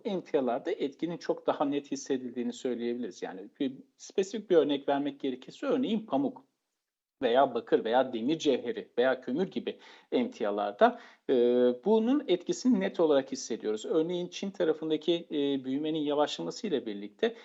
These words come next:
özellikle pamuk fiyatlarında çok keskin düşüşler meydana geldi. Sonrasında kapanmalarla birlikte burada endüstriyel metaller tarafında çok ciddi düşüşlerin olduğunu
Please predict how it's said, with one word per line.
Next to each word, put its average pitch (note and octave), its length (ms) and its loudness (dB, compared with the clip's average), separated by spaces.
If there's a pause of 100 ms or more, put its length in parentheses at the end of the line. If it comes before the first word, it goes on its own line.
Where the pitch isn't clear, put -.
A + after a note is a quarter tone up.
(180)
özellikle C#3+ 420 2
pamuk E3+ 320 -4
fiyatlarında - 540 -2
çok - 240 -4
keskin D3 360 -4
düşüşler C3 480 0
meydana G2+ 380 -6
geldi. F#2+ 280 -8
Sonrasında D3 560 -2
kapanmalarla D#3+ 720 0
birlikte A#2+ 360 -6
burada A2 260 0
endüstriyel D#3+ 540 -2
metaller C#3+ 600 0
tarafında D3+ 420 2
çok B2+ 220 -10
ciddi A#2 320 -10
düşüşlerin G#2+ 500 -10
olduğunu G2+ 440 -12